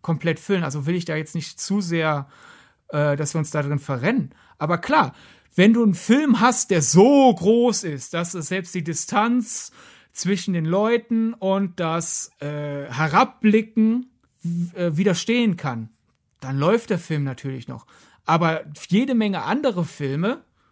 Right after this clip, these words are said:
verpuffen dann da auf einmal. Vielleicht wäre da doch die Lösung, wieder kleinere Säle zu haben.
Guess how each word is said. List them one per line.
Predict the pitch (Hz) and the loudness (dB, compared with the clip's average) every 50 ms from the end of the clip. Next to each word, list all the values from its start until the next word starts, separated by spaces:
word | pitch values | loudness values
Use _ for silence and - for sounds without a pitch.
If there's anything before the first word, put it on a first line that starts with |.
| _ _ _ _ _ _ | _ _ _ _ _ _
verpuffen | _ - 233 220 - - 370 370 - 233 180 147 | _ -4 -4 -2 -2 -2 -4 -2 -2 -2 -2 0
dann | 127 123 120 | -2 -4 -6
da | 120 117 117 | -6 -8 -10
auf | - 117 - - | -12 -14 -16 -14
einmal. | 123 110 117 120 110 110 - - _ _ _ _ | -14 -10 -10 -10 -10 -10 -14 -18 _ _ _ _
Vielleicht | - - - 175 175 165 156 143 147 170 214 247 302 294 - - - - - 240 - - _ _ _ _ - | -12 -4 0 2 2 2 2 2 2 2 2 0 0 -4 -6 -10 -12 -14 -20 -20 -20 -20 _ _ _ _ -8
wäre | 185 - 185 214 208 196 196 | -2 0 0 0 0 -2 -4
da | - 208 196 190 | -4 -2 0 -2
doch | 180 180 - 180 196 - - - | -2 0 -2 -2 -2 -2 -6 -16
die | _ - 233 220 | _ -4 -2 0
Lösung, | 208 202 214 226 196 220 208 180 | 2 2 2 2 2 0 -2 -2
wieder | 202 196 208 202 | -2 -4 -4 -4
kleinere | 180 - - 185 175 175 190 202 185 185 196 202 196 | -6 -6 -6 -4 -4 -4 -4 -6 -8 -8 -6 -6 -6
Säle | 190 180 190 226 262 294 285 247 196 156 | -6 -8 -8 -10 -10 -8 -6 -6 -6 -6
zu | - - 156 131 | -6 -6 -4 -4
haben. | 123 110 98 95 95 95 92 90 78 73 76 | -4 -4 -4 -4 -6 -8 -8 -10 -10 -12 -12